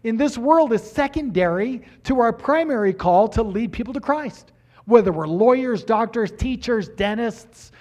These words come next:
construction workers, musicians, doesn't matter who we are. That's our platform,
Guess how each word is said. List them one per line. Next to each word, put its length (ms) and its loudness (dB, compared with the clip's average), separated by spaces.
construction 720 -2
workers, 520 2
musicians, 760 -2
doesn't 260 2
matter 300 2
who 160 4
we 180 2
are. 440 4
That's 240 2
our 140 6
platform, 1080 4